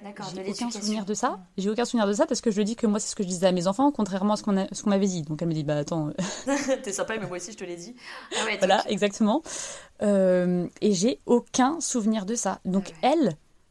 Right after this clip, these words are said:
Speaker 2: aussi, elle s'attendait à ce que j'aille la voir s'il se passait quelque chose en disant, « Bah voilà, en fait, il se passe ça et c'est pas normal et du coup,
Speaker 1: Mm.
Speaker 2: maman, aide-moi. » Voilà.
Speaker 1: Oui, c'est ce que j'allais te demander d'ailleurs. <laughs> T'allais plus vite que moi. Euh,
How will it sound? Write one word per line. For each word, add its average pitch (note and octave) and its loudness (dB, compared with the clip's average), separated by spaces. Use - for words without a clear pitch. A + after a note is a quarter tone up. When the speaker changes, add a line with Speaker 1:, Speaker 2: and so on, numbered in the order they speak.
Speaker 2:
aussi, G3+ -4
elle F3+ 0
s'attendait A3+ -2
à D#3+ -6
ce - -8
que F#3+ -4
j'aille E3 -4
la E3 -2
voir G#3+ -6
s'il F3+ -8
se - -10
passait - -8
quelque F3 -8
chose A#3 -4
en F3+ 0
disant, « E3+ -2
Bah E3+ -2
voilà, D#3+ -2
en E3 -4
fait, G3+ -10
il G3 -10
se - -12
passe D#3+ -10
ça G#3+ -4
et F#3 -4
c'est - -12
pas E3+ -4
normal F3 -2
et D#3+ -4
du D3+ -4
coup, A3 -4
Speaker 1:
Mm. G#3+ 2
Speaker 2:
maman, F3 0
aide-moi. » G3+ -2
Voilà. F3+ -10
Speaker 1:
Oui, B3+ -6
c'est A#3+ -8
ce A3 -8
que A#3+ -6
j'allais G#3+ -4
te G#3+ -10
demander G#3+ -6
d'ailleurs. G3+ -6
<laughs> B3+ -6
T'allais F#3 -4
plus F3 -14
vite G#3 -14
que G#3 -12
moi. F#3+ -6
Euh, F3+ -2